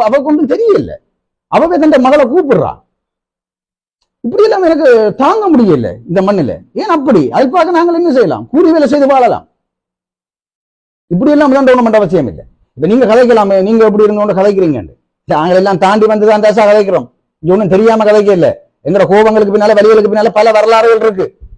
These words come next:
நாங்க தாண்டி வந்தா கதைக்கிறோம். கதைக்க வேண்டிய இடத்துல மட்டும்தான் கதைப்போம் நாங்கள். தேவையில்லாம சும்மா கண்ட கண்டதெல்லாம் தம்பட்டம் அடிச்சு கொண்டிருக்கே இல்லை நாங்கள். சரிதானே? எங்களுக்கு இந்த இப்படி சம்பவங்கள் நடந்திருக்குது.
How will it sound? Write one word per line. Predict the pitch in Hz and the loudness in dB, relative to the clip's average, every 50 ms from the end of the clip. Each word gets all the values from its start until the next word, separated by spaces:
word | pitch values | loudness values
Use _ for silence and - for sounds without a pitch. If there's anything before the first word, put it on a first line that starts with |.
| _ - _ | _ -20 _
நாங்க | _ 139 165 160 160 | _ -6 -4 -2 0
தாண்டி | 190 214 220 226 220 | 0 0 0 0 0
வந்தா | 220 226 226 220 | 0 -2 0 2
கதைக்கிறோம். | 214 220 214 196 196 156 117 101 - _ _ _ _ _ _ _ | 2 2 2 2 0 -2 -4 -6 -14 _ _ _ _ _ _ _
கதைக்க | 170 185 208 208 226 | 0 0 2 2 2
வேண்டிய | 220 220 220 214 208 | 2 2 2 2 2
இடத்துல | 208 214 202 226 214 208 | 2 2 2 0 0 0
மட்டும்தான் | 208 208 233 233 247 247 240 220 | 0 0 0 2 2 2 2 2
கதைப்போம் | 233 240 220 233 220 214 | 2 2 2 0 0 0
நாங்கள். | 202 190 151 110 - _ _ _ _ | -2 -2 -2 -6 -8 _ _ _ _
தேவையில்லாம | 180 202 220 220 208 214 208 208 214 202 220 | 0 2 2 2 2 2 2 0 0 0 -2
சும்மா | 220 214 214 202 202 190 - _ _ _ _ _ - | -2 0 0 0 0 -2 -6 _ _ _ _ _ -6
கண்ட | 185 202 220 | -2 0 2
கண்டதெல்லாம் | 208 214 208 214 214 214 220 214 202 | 2 2 2 2 2 2 2 0 -2
தம்பட்டம் | 202 202 214 214 208 214 | 0 0 0 0 2 0
அடிச்சு | 208 196 202 | 0 0 0
கொண்டிருக்கே | 214 208 208 208 208 202 | 0 0 0 2 2 0
இல்லை | 196 185 | 0 0
நாங்கள். | 175 160 135 95 76 - _ _ _ _ _ _ _ _ _ _ _ | -2 -2 -4 -6 -10 -14 _ _ _ _ _ _ _ _ _ _ _
சரிதானே? | - 240 285 208 127 107 101 - _ _ _ _ _ 131 | -4 -2 -2 -2 -4 -6 -10 -14 _ _ _ _ _ -4
எங்களுக்கு | 165 214 233 233 240 233 240 | -2 0 2 2 2 2 4
இந்த | 254 233 | 2 2
இப்படி | 208 220 185 208 | 2 2 0 0
சம்பவங்கள் | 208 220 226 226 226 220 208 | 0 2 2 2 2 0 0
நடந்திருக்குது. | 208 226 226 208 196 160 123 98 | 0 0 2 0 0 -2 -4 -8